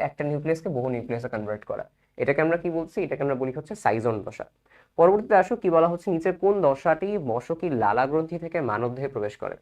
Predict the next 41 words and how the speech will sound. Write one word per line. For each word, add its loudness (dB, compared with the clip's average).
তো 2
লা-, -2
মশকির 4
লালা 8
গ্রন্থি 0
থাকে, -2
then 2
মানুষে 4
কামড়ায়, 4
এটা 2
প্রবেশ 4
করে। 0
কোনটা 4
প্রবেশ 4
করে? 4
প্রথম 0
ধাপ 4
কোনটা? 0
স্পোরোজয়েড। 2
তাহলে 6
কি 0
বলতে 2
পারি? -2
মশকির 2
দেহে 6
লাস্ট 6
ধাপ 2
হচ্ছে -2
স্পোরোজয়েড, 4
আর 2
তোমার 6
দেহে 4
প্রথম 0
ধাপ, 0
মানে -10
তোমার 4
দেহে 4
প্রবেশ 0
করবে -2
কোনটা? -8
স্পোরোজয়েড, -2